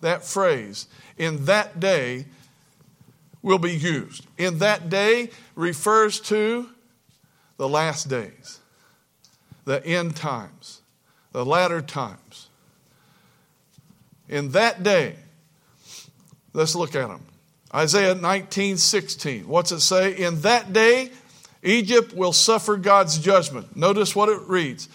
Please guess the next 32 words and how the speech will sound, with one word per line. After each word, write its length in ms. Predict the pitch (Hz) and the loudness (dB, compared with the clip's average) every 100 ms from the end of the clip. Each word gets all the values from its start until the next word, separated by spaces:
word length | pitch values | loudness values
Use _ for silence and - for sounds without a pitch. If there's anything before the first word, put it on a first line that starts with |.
| - - | -16 -4
"In 240 | 180 165 | -2 2
that 320 | 202 254 220 | 4 4 4
day 240 | 208 233 262 | 4 4 2
shall 320 | - 190 185 | 4 4 4
Egypt 640 | 214 277 214 143 151 156 | 2 0 0 0 -2 0
be 360 | 160 185 202 226 - - - | 0 0 0 -4 -10 -18 0
like 280 | 160 196 | 2 4
unto 200 | 196 190 208 | 2 0 2
women, 400 | 226 254 160 - - - - - - | 4 4 2 -6 -20 -20 -20 -20 -4
and 120 | 143 | 0
it 80 | 185 | 2
shall 180 | - 196 | 4 2
be 140 | 220 | 4
afraid 500 | 240 233 262 277 277 | 4 6 6 6 6
and 140 | 214 170 | 0 -2
fear 320 | 254 269 220 | 2 4 4
because 380 | 185 226 226 196 | 4 4 4 2
of 80 | |
the 100 | 196 | -2
shaking 460 | 190 233 240 226 208 | 0 0 0 -2 -4
of 100 | 208 | -2
the 80 | 190 | -2
hand 300 | 175 226 220 | 0 0 2
of 100 | 214 | 4
the 100 | 208 | 4
Lord 460 | 214 254 240 175 147 - - - | 6 8 8 6 -2 -14 -12 4
of 200 | 175 165 | 6 6
hosts, 420 | 226 247 190 - | 8 8 6 0
which 220 | 185 165 | -2 0
he 140 | 233 220 | 0 0
shaketh 500 | - 233 233 220 233 | 2 2 2 0 2
over." 300 | 247 208 | 4 2